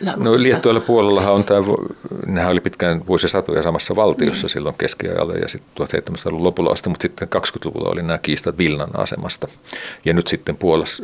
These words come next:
Speaker 2: Li-, Liettuassahan tämä pieni puolalaisvähemmistö, ei niin pienikään, mutta, tota, sen asemasta on sitten kärhämää Liettuan
Speaker 1: Siis,
Speaker 2: kanssa.
Speaker 1: siis, siis, no, mites tää
Speaker 2: Ja
Speaker 1: Puolan
Speaker 2: mm.
Speaker 1: ja Unkarin suhde? Siitä, siinä on välillä ystäviä ja sitten välillä ne riitelee. Mikä tää juttu heillä on?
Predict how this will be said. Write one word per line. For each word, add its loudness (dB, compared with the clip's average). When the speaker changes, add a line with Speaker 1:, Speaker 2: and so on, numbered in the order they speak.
Speaker 2:
Li-, 0
Liettuassahan -2
tämä 0
pieni 0
puolalaisvähemmistö, 0
ei 2
niin 0
pienikään, -2
mutta, -10
tota, -2
sen -2
asemasta -4
on -8
sitten -14
kärhämää -4
Liettuan -2
Speaker 1:
Siis, 0
Speaker 2:
kanssa. -6
Speaker 1:
siis, -4
siis, -8
no, 2
mites 4
tää 2
Speaker 2:
Ja 0
Speaker 1:
Puolan 4
Speaker 2:
mm. 4
Speaker 1:
ja 4
Unkarin 0
suhde? -14
Siitä, 2
siinä 6
on 6
välillä 6
ystäviä 4
ja -6
sitten -6
välillä 0
ne -2
riitelee. -2
Mikä 0
tää 2
juttu -2
heillä -6
on? -4